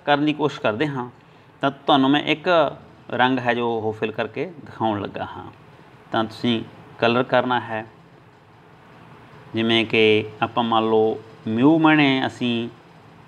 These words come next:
red color ਕਰਨਾ ਹੈ, ਤਾਂ ਅਸੀਂ red color ਚੁਣ ਲਿਆ ਹੈ। red color ਚੁਣਨਾ ਹੈ, ਅਸੀਂ red color ਚੁਣ ਲਿਆ।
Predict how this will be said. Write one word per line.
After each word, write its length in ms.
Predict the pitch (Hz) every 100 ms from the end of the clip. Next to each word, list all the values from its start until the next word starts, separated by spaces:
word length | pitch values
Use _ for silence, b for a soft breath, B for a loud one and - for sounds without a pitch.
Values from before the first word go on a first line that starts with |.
| -
red 260 | 113 131 151
color 220 | 143 110
ਕਰਨਾ 300 | 104 104 110
ਹੈ, 240 | - - - _ _ _ _ _
ਤਾਂ 100 | -
ਅਸੀਂ 200 | 117 127
red 200 | 117 117
color 500 | 123 - 123 117 123 120 - _ _
ਚੁਣ 240 | - 139 120
ਲਿਆ 160 | 101
ਹੈ। 300 | 87 - 92 - - - - - - - - - - - - - - - - - - - 113
red 240 | 117 123
color 320 | 123 113 147 208 - _ -
ਚੁਣਨਾ 320 | 104 110 135
ਹੈ, 240 | 120 113 - - - - - - - - - - - - - - - - - - - - - -
ਅਸੀਂ 220 | 107 110
red 120 | 98 98
color 200 | 104 104
ਚੁਣ 220 | 113 110
ਲਿਆ। 200 | 110